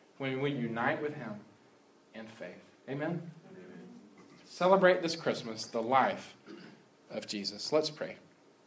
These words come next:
God, we thank you for your life.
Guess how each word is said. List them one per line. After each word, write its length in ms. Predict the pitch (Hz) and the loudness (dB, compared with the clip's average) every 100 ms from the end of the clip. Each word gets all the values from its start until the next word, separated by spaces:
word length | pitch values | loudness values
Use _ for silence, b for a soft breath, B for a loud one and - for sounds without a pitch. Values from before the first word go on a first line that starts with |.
| - - | -20 4
God, 300 | 131 123 113 - - - - - - - - - | 8 8 6 0 -16 -20 -20 -20 -20 -20 -20 -8
we 140 | 135 139 | -2 2
thank 340 | 147 151 156 | 4 4 4
you 80 | 113 | 0
for 200 | 107 127 | -2 -2
your 140 | 120 | 0
life. 380 | 113 92 87 - | 0 -2 -6 -14